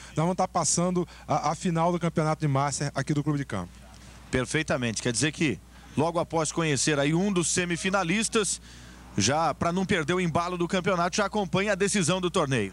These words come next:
Speaker 1: Ah, já chega a decisão. Ou o Vitali ou aí o Milan Master.
Speaker 2: Vitali vai recomeçar o jogo mais uma vez. Primeiro tempo,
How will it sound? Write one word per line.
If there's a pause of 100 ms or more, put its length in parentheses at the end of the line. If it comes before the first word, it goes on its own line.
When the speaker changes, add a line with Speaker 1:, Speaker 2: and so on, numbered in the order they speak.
Speaker 1:
Ah,
já
chega
a
decisão.
Ou
o
Vitali (140)
ou (100)
aí
o
Milan
Master. (1900)
Speaker 2:
Vitali
vai
recomeçar
o
jogo
mais
uma
vez.
Primeiro
tempo,